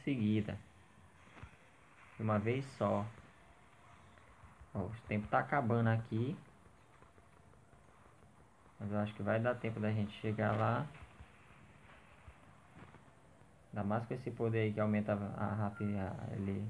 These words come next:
é um poder de agilidade, né? Aí já chegamos aqui. Pronto, eu já vou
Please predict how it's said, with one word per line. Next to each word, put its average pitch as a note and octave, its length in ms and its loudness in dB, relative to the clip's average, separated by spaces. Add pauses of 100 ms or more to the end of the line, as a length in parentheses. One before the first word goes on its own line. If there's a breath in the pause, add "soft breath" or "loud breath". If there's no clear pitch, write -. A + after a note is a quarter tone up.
(280)
é G2 40 -4
um G#2 80 0
poder G#2 340 -2
de G#2 160 0
agilidade, G#2 800 2
né? G#2 200 0 (3250)
Aí F#2+ 240 -4
já G#2 140 -2
chegamos A2+ 480 0
aqui. A#2 360 -2 (4000)
Pronto, G2 240 -6
eu G2+ 80 0
já A2+ 100 6
vou B2 340 0